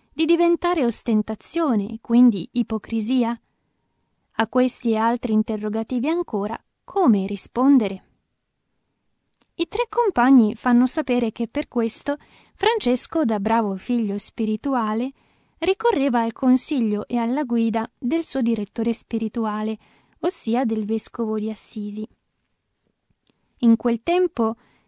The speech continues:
nessuno in effetti seguiva la vera povertà che Francesco desiderava sopra ogni altra cosa al mondo, appassionandosi a vivere e morire in essa.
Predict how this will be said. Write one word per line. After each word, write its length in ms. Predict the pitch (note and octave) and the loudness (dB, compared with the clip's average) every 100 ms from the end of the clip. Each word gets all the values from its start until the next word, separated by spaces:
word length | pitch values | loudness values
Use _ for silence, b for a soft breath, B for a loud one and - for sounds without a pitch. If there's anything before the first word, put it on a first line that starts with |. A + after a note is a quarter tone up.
| _ - | _ -4
nessuno 440 | A4 A4 B3 A3 | -2 -2 2 4
in 120 | G#3+ | 4
effetti 680 | A3 - C4+ C4+ - A3+ A3 | 0 -2 -6 -6 -6 -8 -6
seguiva 600 | - - C#4 A#3 C4+ A#3+ | -8 -4 -2 0 2 2
la 120 | A3 G#3 | 0 0
vera 280 | A3+ A3+ | 0 0
povertà 720 | A3+ A3+ G#3+ G#3 - A3+ A3+ - - | -2 -2 -4 -6 -4 -2 -2 -8 -8
che 160 | B3+ | -6
Francesco 800 | A#3+ A3+ A3+ B3+ B3+ - A#3 A3 | 0 4 4 2 -4 -6 -6 -2
desiderava 760 | G#3+ A3+ A#3 G#3+ G#3+ A3+ G#3+ A3 | -2 -2 -2 -2 -2 -2 -2 -6
sopra 420 | - C#4+ C4 A#3+ | -6 -6 -4 -2
ogni 220 | A#3 A3+ | 0 0
altra 300 | A3+ A3 A3+ | 0 -6 -10
cosa 340 | - A3+ A3 A3 | -10 -8 -6 -4
al 120 | A3 | 0
mondo, 500 | A3 A3 A3 A3 A3+ _ _ _ _ | 0 2 2 2 -2 _ _ _ _
appassionandosi 1000 | - A3 A3+ G#3+ - A3 A#3+ C4 A3+ - G#3+ | -8 -4 -2 -4 -2 2 4 2 0 -4 -6
a 80 | |
vivere 500 | G#3 C4+ A#3+ G#3 G3 - | -4 -2 -2 -2 -6 -2
e 140 | A#3 | 4
morire 520 | C#4 D4 G3 G3+ G#3+ - | 4 4 -2 -8 -8 2
in 200 | C4 G3 | 4 4
essa. 380 | F#3 - A#3 | -2 -10 -12